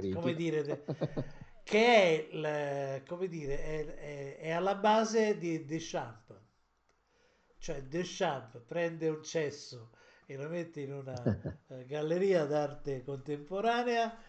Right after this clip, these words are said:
Speaker 1: dicendo: "Siccome io sono un artista, questa è un'opera d'arte."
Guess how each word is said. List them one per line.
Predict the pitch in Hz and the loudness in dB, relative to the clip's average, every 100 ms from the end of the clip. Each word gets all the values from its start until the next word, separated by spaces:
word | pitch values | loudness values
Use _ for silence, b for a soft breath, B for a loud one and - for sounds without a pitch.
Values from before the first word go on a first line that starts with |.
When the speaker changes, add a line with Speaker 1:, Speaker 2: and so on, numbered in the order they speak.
| B B | B B
Speaker 1:
dicendo: | - 180 185 139 | -6 0 0 0
"Siccome | 135 165 240 233 | -6 -2 0 4
io | 220 | 4
sono | 214 214 185 | 4 2 0
un | 175 | -2
artista, | 208 240 - 185 - - 208 - - _ _ _ _ _ _ | -4 -4 -6 -8 -6 -2 -2 -4 -14 _ _ _ _ _ _
questa | - 220 240 233 - 233 | 4 8 8 8 2 2
è | |
un'opera | 220 202 170 165 143 | 4 2 0 0 0
d'arte." | 131 120 - - - | -2 -2 -2 -2 -4